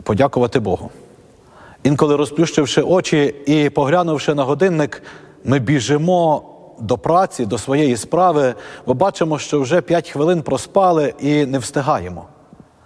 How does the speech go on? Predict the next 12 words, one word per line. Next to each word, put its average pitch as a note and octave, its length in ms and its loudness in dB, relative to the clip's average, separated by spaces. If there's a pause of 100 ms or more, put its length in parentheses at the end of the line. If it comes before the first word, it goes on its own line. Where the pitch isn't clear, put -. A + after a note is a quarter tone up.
(380)
І F2+ 100 -4
знову C3 340 0
ж - 100 -6
таки A#2+ 520 0 (380)
немає G2+ 420 0
часу, C#3+ 340 0
щоб G#2+ 300 -2 (240)
підняти A#2 400 -2
очі G#2+ 280 -6
свої G2 300 0
в F#2 100 -4
небо C3 380 0